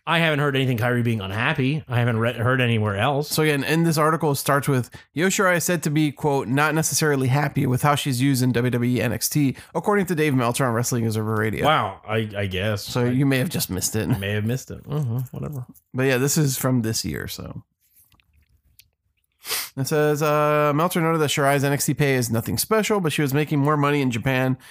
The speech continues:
Speaker 2: and working less dates, but because of her merchandise pay."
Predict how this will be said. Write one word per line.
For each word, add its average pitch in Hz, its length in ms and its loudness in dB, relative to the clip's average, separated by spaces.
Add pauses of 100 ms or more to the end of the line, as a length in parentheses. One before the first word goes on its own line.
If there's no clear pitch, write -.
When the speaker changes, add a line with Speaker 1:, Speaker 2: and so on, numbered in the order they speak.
(160)
Speaker 2:
and 117 80 0
working 127 320 2
less 117 160 0
dates, 143 460 0
but 113 220 -4
because 123 280 -2
of 117 80 -4
her 117 100 0
merchandise 113 560 -2
pay." - 340 -8